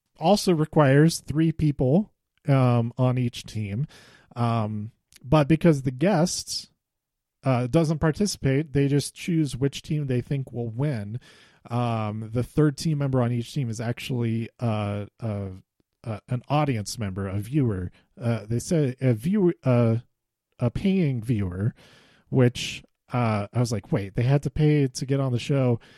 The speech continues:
No, I think it's, um, I think it's on a channel that's a subscription channel or something. I didn't look too much into it, but I think that, that that's what was meant. So, um, there are three stations.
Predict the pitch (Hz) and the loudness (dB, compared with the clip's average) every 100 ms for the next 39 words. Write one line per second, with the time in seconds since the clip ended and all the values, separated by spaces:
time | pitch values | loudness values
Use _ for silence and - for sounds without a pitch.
0 | _ - 143 139 131 - 190 170 - - | _ 2 4 4 2 2 2 0 -2 -2
1 | 156 147 - - - - _ _ _ _ | 0 0 -2 -8 -10 -16 _ _ _ _
2 | - 135 127 123 117 113 123 - _ _ | -4 -2 0 -2 -6 -10 -12 -16 _ _
3 | 135 185 185 190 170 160 - 160 160 143 | -2 2 2 4 2 2 2 2 4 4
4 | 131 135 - 127 - 185 139 - 113 101 | 2 0 -2 -4 -2 -2 -2 0 -2 -2
5 | 104 - _ _ - 117 95 85 92 - | -6 -10 _ _ -2 -2 -2 -8 -12 -14
6 | _ - 120 95 98 90 - 135 147 131 | _ -8 -6 -4 -6 -10 -2 2 2 4
7 | 123 - _ _ _ _ - 117 - 101 | 0 -2 _ _ _ _ -4 -2 -2 -6
8 | 101 87 101 101 127 113 101 113 - 113 | -8 -8 -6 -4 -4 -4 -6 -8 -6 -6
9 | - - 101 92 _ 123 98 104 - - | -6 -8 -8 -8 _ -8 -6 -8 -10 -18
10 | - - - _ - - 165 151 156 165 | -20 -20 -20 _ -10 0 4 4 4 2
11 | 165 151 143 - _ 156 151 147 202 240 | 2 2 0 -6 _ 0 2 2 0 -2
12 | 220 180 160 - 156 156 151 - | 0 0 0 2 0 0 -4 -8